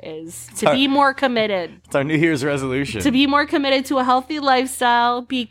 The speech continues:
Speaker 1: more committed to this podcast.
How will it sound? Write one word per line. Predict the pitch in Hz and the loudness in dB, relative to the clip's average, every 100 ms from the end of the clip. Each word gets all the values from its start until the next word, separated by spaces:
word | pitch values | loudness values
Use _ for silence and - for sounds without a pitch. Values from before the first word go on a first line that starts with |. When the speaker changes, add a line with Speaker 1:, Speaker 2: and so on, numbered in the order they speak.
| - | -10
Speaker 1:
more | 226 233 254 | -6 -2 -2
committed | 320 262 247 247 | -2 -2 -2 -2
to | 294 | -4
this | 240 254 | -6 -8
podcast. | - 247 220 220 240 220 220 220 240 - - | -2 2 2 0 -2 0 0 -2 -6 -12 -16